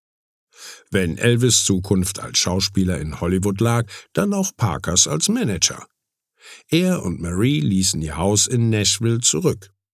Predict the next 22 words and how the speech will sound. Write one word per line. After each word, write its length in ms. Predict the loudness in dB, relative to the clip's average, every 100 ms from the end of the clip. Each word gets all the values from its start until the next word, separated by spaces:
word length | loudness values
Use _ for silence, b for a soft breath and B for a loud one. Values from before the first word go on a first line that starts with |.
| _
behielten 440 | 2 4 2 0 2
es 200 | 2 2
aber 260 | 0 0
in 160 | 0 0
Besitz, 540 | 0 2 2 2 0
weil 100 | -2
sie 140 | -2 -2
planten, 560 | 0 0 0 0 -2
es 180 | 2 0
eines 380 | 0 -2 0 -2
Tages 420 | -2 -2 -2 -2
in 140 | -2
ein 160 | 0 2
Museum 520 | 2 2 2 2 0
für 200 | 0 0
die 120 | 0
Schätze 440 | 0 0 0 0 0
und 180 | -2 -4
Artefakte 640 | -4 -4 -2 -2 0 0
des 220 | 2 2
Colonels 440 | 2 2 2 0 0
umzubauen, 680 | 0 0 0 -2 -8 -12